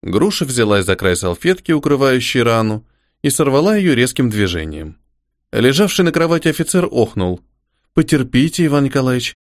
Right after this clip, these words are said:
сказала Груша, бросая пропитавшуюся сукровицей салфетку в корзину на полу.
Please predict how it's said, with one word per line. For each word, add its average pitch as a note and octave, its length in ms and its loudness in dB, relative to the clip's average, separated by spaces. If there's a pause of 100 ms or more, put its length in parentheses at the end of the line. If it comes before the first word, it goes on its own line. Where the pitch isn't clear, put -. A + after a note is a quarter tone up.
(180)
сказала B2+ 500 0
Груша, F3+ 500 2
бросая C3+ 480 2
пропитавшуюся C#3 800 0
сукровицей A#2 600 0
салфетку C3 560 -2
в A#2 60 -8
корзину G#2 440 0
на F#2+ 100 0
полу. F2 400 -2